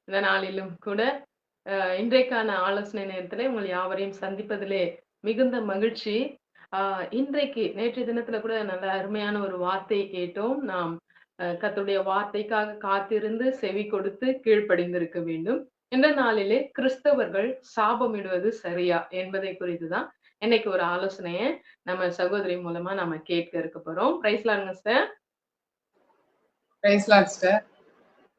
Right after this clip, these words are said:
Speaker 1: ம், சொல்லுங்க. ரொம்ப அருமையான ஒரு டாபிக். இது எல்லாருக்கும் ரொம்ப பிர-, பிரயோஜனப்படும். இந்த நாளிலே தேவன் சொல்லுகிற வார்த்தையை எங்களோடு கூட பகிர்ந்து கொள்ளும்படி அன்போடு கேட்டுக்கொள்கிறேன்.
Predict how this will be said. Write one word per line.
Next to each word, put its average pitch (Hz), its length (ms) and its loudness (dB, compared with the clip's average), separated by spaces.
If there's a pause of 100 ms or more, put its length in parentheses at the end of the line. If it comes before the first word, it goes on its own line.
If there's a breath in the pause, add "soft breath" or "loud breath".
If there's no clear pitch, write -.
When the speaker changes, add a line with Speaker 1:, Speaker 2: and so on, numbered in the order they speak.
(220)
Speaker 1:
ம், 170 380 -20
சொல்லுங்க. 180 320 -4
ரொம்ப 208 260 0
அருமையான 214 560 0
ஒரு 180 160 0
டாபிக். 185 600 -2 (540)
இது 170 160 -2
எல்லாருக்கும் 285 680 8 (120)
ரொம்ப 226 320 2 (520)
பிர-, 202 440 6 (120)
பிரயோஜனப்படும். 240 920 8 (140)
இந்த 175 160 -10
நாளிலே 185 560 -6
தேவன் 220 320 8
சொல்லுகிற 185 380 -8
வார்த்தையை 190 500 0 (480)
எங்களோடு 180 720 -2
கூட 196 180 -2
பகிர்ந்து 202 440 -2
கொள்ளும்படி 196 380 2
அன்போடு 185 420 2
கேட்டுக்கொள்கிறேன். 175 720 -6